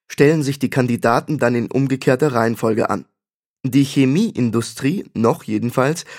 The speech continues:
und die I-T-Branche merken als erste, wenn es aufwärts geht. In der Boomphase knallen vor allem bei Banken und Industrie die Korken.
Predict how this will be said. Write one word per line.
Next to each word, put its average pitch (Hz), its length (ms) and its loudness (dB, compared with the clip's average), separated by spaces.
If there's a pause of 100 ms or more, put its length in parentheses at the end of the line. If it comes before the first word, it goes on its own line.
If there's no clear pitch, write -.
(120)
und 175 280 0
die 165 180 -2
I-T-Branche 131 800 2
merken 135 360 0
als 143 220 -2
erste, 151 460 0
wenn 95 120 -4
es 82 100 -8
aufwärts 113 500 0
geht. - 300 -4 (640)
In 147 180 4
der 143 140 8
Boomphase 127 840 2
knallen 135 460 2
vor - 180 0
allem 147 240 0
bei 117 120 2
Banken 143 480 -2
und - 220 -4
Industrie 117 540 -4
die 110 100 -2
Korken. 104 440 -4